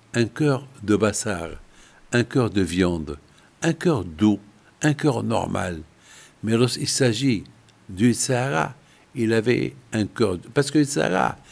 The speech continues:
lui aussi, il a, il a un cœur dur. Le Yetzer Hara, il ne te comprend pas. Alors, il faut que, il faut, il faut, de la même façon que le Yetzer Hara, il te comprend pas, toi aussi, il faut arriver à ne pas le comprendre.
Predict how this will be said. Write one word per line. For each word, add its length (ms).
lui 100
aussi, 480
il 100
a, 140
il 140
a 160
un 60
cœur 260
dur. 360
Le 80
Yetzer 200
Hara, 100
il 100
ne 40
te 100
comprend 360
pas. 260
Alors, 340
il 60
faut 140
que, 300
il 80
faut, 280
il 100
faut, 260
de 60
la 40
même 120
façon 300
que 100
le 80
Yetzer 200
Hara, 140
il 60
te 100
comprend 340
pas, 240
toi 140
aussi, 360
il 80
faut 120
arriver 380
à 40
ne 100
pas 140
le 80
comprendre. 600